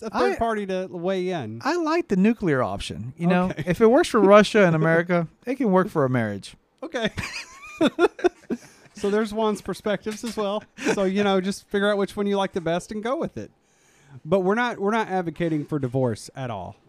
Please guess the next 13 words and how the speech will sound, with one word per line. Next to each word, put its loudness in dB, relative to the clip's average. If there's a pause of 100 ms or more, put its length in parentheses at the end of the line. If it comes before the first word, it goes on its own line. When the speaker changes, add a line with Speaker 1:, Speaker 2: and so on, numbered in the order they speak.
(100)
Speaker 1:
Um, -6 (720)
we, -6
we -6
kinda -6
have -8
the -12
perspective, -10
you -10
got -2
married -2
for -4
a -2
reason. -2